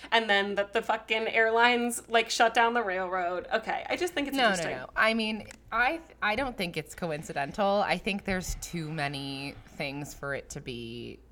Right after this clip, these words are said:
Speaker 2: coincidental.
Speaker 1: I agree.
Speaker 2: Like, I think that's just what it is.
Speaker 1: The analyst also points out that he would have had access to railroad flares, which look exactly like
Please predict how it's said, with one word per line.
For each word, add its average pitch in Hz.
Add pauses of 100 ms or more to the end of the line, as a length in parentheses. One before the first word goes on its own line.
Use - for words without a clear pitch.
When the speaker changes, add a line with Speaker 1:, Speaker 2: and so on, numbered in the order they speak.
(320)
Speaker 2:
coincidental. 151
Speaker 1:
I 196
agree. -
Speaker 2:
Like, -
I 165
think 185
that's 165
just - (120)
what 160
it 147
is. - (200)
Speaker 1:
The 285
analyst 349
also 254
points 220
out 202
that 226
he 226
would 220
have 233
had 247
access 190
to -
railroad 214
flares, 175
which 202
look 233
exactly 240
like 196